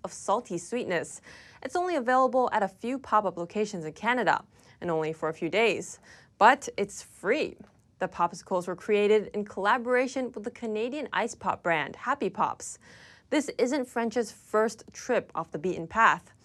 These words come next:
In the past few years, the company has also brought us mustard ice cream and mustard beer.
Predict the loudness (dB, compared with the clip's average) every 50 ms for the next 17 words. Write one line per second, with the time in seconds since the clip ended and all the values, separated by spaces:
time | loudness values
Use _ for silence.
0 | _ _ -20 -20 _ _ -6 -6 -2 0 0 0 0 0 -2 -2 2 4 4 6
1 | 6 6 6 4 2 -2 -2 -2 -4 -4 -4 -6 -6 -6 -4 -4 -4 -4 -2 -2
2 | -2 -2 -2 -4 -4 -2 2 2 4 4 4 2 0 -2 -6 -10 -10 -8 -4 -2
3 | -2 -2 -4 -4 -4 -2 0 0 0 -2 -4 -6 -6 -6 -4 -4 -4 -6 -6 -6
4 | -6 -4 -4 -2 -2 -2 -2 -2 -2 -2 -2 -2 -2 -2 0 2 4 2 2 0
5 | -4